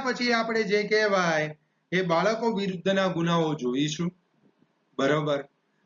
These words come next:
અને એના પછી એ જે કહેવાય પ્રકરણ પાંચ જે કહેવાય એ પૂર્ણ થશે.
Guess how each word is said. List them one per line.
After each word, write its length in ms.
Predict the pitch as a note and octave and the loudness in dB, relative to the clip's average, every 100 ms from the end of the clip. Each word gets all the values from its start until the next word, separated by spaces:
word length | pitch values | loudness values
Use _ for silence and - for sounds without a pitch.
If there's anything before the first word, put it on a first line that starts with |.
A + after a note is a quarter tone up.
| - | -4
અને 460 | E3+ G3 G#3 G3+ - | 0 0 0 -4 -4
એના 280 | D#3 F#3 G#3+ | 0 0 0
પછી 640 | G3 F#3+ F#3+ F#3 F3+ F3 _ _ | -2 -2 0 0 0 -4 _ _
એ 120 | - E3+ | -2 0
જે 180 | F3 | 0
કહેવાય 320 | F3 F3 F3 F3 | 0 0 0 0
પ્રકરણ 400 | E3+ - E3 D#3 | -2 -4 -4 -2
પાંચ 320 | D#3 D#3 D#3 | -2 -2 -4
જે 180 | C#3 D3 | -6 -4
કહેવાય 400 | D3+ D3 D3 - | -2 0 -2 0
એ 180 | C#3+ A3+ - _ _ _ | 0 0 -4 _ _ _
પૂર્ણ 320 | F3+ E3 C3 | 2 2 0
થશે. 360 | A#2 A#2 - | -8 -12 -14